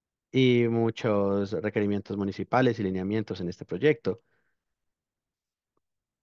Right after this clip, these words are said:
Pero fue muy interesante también para nosotros, porque ustedes pueden ver como el director ejecutivo de esta firma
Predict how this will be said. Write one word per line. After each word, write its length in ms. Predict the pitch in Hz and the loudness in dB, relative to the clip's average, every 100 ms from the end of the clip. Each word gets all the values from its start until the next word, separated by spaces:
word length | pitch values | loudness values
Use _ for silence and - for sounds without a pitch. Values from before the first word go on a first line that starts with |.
| _ _ _ _ _ _ _ _ _ _ _ _ _ _ - | _ _ _ _ _ _ _ _ _ _ _ _ _ _ 2
Pero 220 | 127 120 | 2 2
fue 200 | - 147 | 4 6
muy 200 | 151 170 | 8 6
interesante 560 | 160 147 135 151 139 | 6 4 2 0 0
también 320 | 107 90 90 92 | -2 -4 -4 -2
para 180 | 95 | -2
nosotros, 680 | 87 87 - 104 101 92 92 | -2 -4 -4 -4 -2 -6 -4
porque 280 | - 98 - | -4 -4 -6
ustedes 380 | - 104 104 101 | -4 -2 -2 -2
pueden 340 | 110 107 107 | -2 0 0
ver 260 | 107 107 101 - - _ _ | 0 -2 -4 -14 -20 _ _
como 300 | 120 110 107 | 0 2 2
el 100 | 104 | 2
director 400 | 110 101 - 101 | 2 0 0 0
ejecutivo 600 | 107 101 - - 131 110 | -2 -4 -6 -2 2 4
de 120 | 98 | 2
esta 240 | 98 - 95 | 0 -4 -8
firma 560 | - 135 107 104 110 | -2 0 2 0 -2